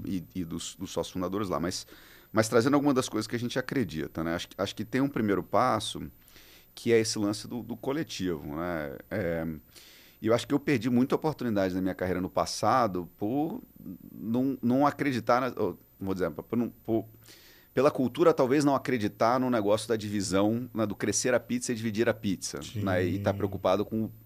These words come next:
Speaker 1: primeiro o tamanho da pizza e não, é, desculpa, meu ta-, meu, minha fatia da pizza e não o tamanho da pizza, né?
Speaker 2: Uhum.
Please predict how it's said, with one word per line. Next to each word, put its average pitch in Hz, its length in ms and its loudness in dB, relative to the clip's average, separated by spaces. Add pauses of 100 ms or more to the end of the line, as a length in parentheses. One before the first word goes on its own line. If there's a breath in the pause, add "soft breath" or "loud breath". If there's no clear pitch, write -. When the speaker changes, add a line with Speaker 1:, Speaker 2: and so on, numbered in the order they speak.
Speaker 1:
primeiro 110 420 2
o 123 40 -4
tamanho 104 360 0
da 101 100 2
pizza 104 560 -6
e 107 80 -2
não, 98 400 0 (180)
é, 90 300 -2
desculpa, - 320 -8
meu 107 240 4
ta-, 113 160 4
meu, 101 380 0 (320 loud breath)
minha 107 120 2
fatia 113 380 4
da 123 100 4
pizza 123 340 -2
e 120 60 0
não 110 280 0
o - 20 -4
tamanho 101 320 0
da 98 100 0
pizza, - 460 -8
né? 82 160 -10
Speaker 2:
Uhum. 113 80 -10